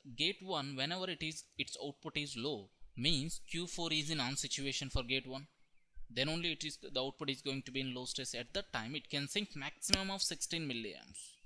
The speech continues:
Okay, for the gate two and gate three, if the input is low,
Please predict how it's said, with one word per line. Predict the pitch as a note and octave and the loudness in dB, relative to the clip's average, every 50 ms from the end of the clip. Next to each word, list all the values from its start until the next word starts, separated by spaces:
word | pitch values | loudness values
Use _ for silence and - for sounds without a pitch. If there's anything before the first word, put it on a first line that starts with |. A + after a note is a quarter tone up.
| - - - - - - - - - - - - - - - - C#3+ | -12 -12 -8 -6 -6 -6 -6 -6 -10 -10 -10 -10 -14 -14 -14 -12 -8
Okay, | - - G#3 - - - - - | -6 -6 -6 -6 -8 -16 -12 -8
for | - C3+ | -4 -2
the | B2+ C3+ | -2 -2
gate | A#2+ A2+ C3+ D3+ F3 - - - | 0 2 2 2 2 0 -2 -2
two | G3 G3+ | 0 2
and | F#3 E3 D3 A#2+ | 2 2 4 6
gate | C3 C3 C3+ - - - | 6 6 6 4 2 0
three, | D#3 E3 B2+ G2+ G#2+ C3 - - - - - - - _ - - _ - | 2 2 2 2 0 -4 -6 -10 -12 -12 -16 -16 -16 _ -20 -14 _ -8
if | D#3 D3 - - | -8 -4 2 4
the | E3 D#3 | 4 6
input | C#3+ C#3 D3 F3 - - A3 G#3 | 6 4 2 0 0 -2 -2 -2
is | G#3 F#3+ D3+ B2+ | -2 -2 -2 -4
low, | C3 C3+ E3 D#3+ A#2 G#2+ - - - | -4 -2 -2 -2 -2 -4 -6 -8 -12